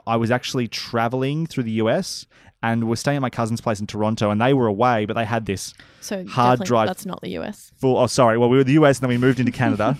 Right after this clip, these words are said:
Speaker 1: Thank you. Canada was a very quick trip into Toronto and then back down to New York. Um,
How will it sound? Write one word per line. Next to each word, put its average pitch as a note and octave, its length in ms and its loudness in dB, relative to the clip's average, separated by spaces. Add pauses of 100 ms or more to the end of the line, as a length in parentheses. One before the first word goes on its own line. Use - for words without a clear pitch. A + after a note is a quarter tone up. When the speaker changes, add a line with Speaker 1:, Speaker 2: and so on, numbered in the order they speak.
(360)
Speaker 1:
Thank G#2+ 200 -6
you. G#2+ 200 -6 (380)
Canada D#3 260 4
was C#3 120 4
a C3 60 4
very D3+ 380 2 (340)
quick - 300 -2
trip - 260 -2
into C3+ 180 2
Toronto A#2 460 -2
and G#2+ 80 0
then G2+ 80 -2
back G2+ 180 -2
down G#2 180 -2
to G2 60 -6
New G2+ 80 -6
York. G2 280 -6 (560)
Um, B2+ 540 2